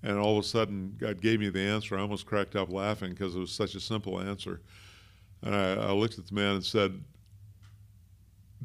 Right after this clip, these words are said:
"Doesn't a person have to die and be born in a new body to be reincarnated?" He says, "Yeah." I said, "Elijah never died." And he shut his mouth, and that was the end of the conversation.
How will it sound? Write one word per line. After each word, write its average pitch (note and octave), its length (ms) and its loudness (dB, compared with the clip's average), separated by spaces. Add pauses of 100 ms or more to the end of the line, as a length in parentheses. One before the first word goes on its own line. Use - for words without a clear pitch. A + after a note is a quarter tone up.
"Doesn't A#2 280 6
a A#2 60 -2
person G#2+ 320 -2
have G#2 160 0
to G2 100 -2
die G2+ 340 6
and G2+ 120 2
be F#2+ 80 2
born G2 560 2
in G#2+ 120 -2
a F2+ 40 -4
new F#2+ 220 0
body G2 480 0 (240)
to - 60 -6
be F#2+ 200 2
reincarnated?" G2+ 760 0
He G#2 60 -2
says, F#2+ 220 -6
"Yeah." A#2+ 200 -4 (600)
I F2+ 60 -4
said, F2+ 240 -2
"Elijah F#2 420 2
never F2 240 -2
died." F2+ 460 -2 (920)
And - 120 -6
he F#2 60 -4
shut G#2 260 2
his G2 120 -2
mouth, G#2 320 2
and F#2 140 -2
that F#2 60 -2
was F2 100 -6
the F#2+ 140 0
end G2+ 160 0
of G2 60 -8
the F#2+ 60 -10
conversation. F#2 720 -6